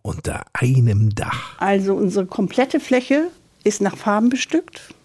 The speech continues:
Speaker 2: Jede Ecke ist schön bei uns im Laden. Unser ganzer Laden ist schön.
Speaker 1: Annegret Brake berät hier Kundinnen und das schon seit Jahren.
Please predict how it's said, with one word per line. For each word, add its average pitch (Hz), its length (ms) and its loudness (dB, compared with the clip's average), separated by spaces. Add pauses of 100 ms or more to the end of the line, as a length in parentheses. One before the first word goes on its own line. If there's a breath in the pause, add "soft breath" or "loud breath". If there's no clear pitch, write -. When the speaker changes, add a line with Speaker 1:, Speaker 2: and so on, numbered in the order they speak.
(160)
Speaker 2:
Jede 214 480 2
Ecke 180 260 -2
ist 185 80 -6
schön 208 240 0
bei 214 60 -4
uns 240 220 0
im 240 140 4
Laden. 247 320 2
Unser 196 280 0
ganzer 190 280 -2
Laden 196 380 0
ist - 180 -10
schön. - 280 -10 (120)
Speaker 1:
Annegret 151 720 0
Brake 82 600 -2
berät - 440 -4
hier 95 140 0
Kundinnen 127 760 2
und 85 320 -12
das 110 160 2
schon 85 460 -4 (200)
seit - 380 -8
Jahren. 104 480 -2